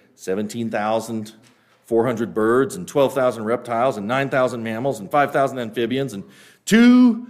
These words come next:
million different insects? Aye, look at that. He had to take 'em all. No, he didn't. He was not told to take every animal on the ark. Now, I know you sang that as a kid in a little kid's song, but listen,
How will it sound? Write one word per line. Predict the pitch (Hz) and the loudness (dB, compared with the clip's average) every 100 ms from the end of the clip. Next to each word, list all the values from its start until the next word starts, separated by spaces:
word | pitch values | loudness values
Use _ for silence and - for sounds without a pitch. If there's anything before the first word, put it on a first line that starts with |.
| - | -16
million | 123 170 233 254 254 247 | 0 6 8 8 6 4
different | 240 240 233 | 2 4 4
insects? | 247 247 285 277 - - | 4 4 2 2 -4 -6
Aye, | 170 190 196 | -2 2 4
look | 185 208 | 4 2
at | 208 | -2
that. | 220 214 | 2 2
He | 185 | 2
had | 202 | 0
to | 202 | -2
take | 208 214 | 0 0
'em | 226 | 2
all. | 254 233 214 - - - _ _ _ _ _ _ _ _ _ _ _ _ _ _ _ _ _ _ | 2 4 2 -2 -20 -20 _ _ _ _ _ _ _ _ _ _ _ _ _ _ _ _ _ _
No, | 143 151 156 | -6 -2 0
he | 165 | 0
didn't. | - - - - - _ _ _ _ _ _ _ | 0 -2 -2 -14 -20 _ _ _ _ _ _ _
He | 160 | -2
was | 190 180 | -2 0
not | 220 233 - | 0 0 0
told | 214 190 180 | 2 2 0
to | |
take | 170 208 185 | -2 0 0
every | 202 160 165 160 | 2 2 2 0
animal | 160 143 | 0 0
on | 131 | 0
the | 120 | 0
ark. | 160 117 127 | 0 -2 -2
Now, | 123 | -2
I | 147 | 0
know | 214 | 2
you | 220 190 | 2 0
sang | 170 - 214 233 233 156 | -6 -4 -2 0 0 -2
that | 123 131 | -2 -4
as | 127 120 | -4 -8
a | |
kid | - 196 175 135 | -6 -2 -2 -2
in | 131 | -6
a | |
little | 139 139 | -6 -6
kid's | - 165 - | -6 -8 -6
song, | 170 143 110 | -6 -6 -6
but | 131 | -4
listen, | 180 175 107 | -4 -2 -8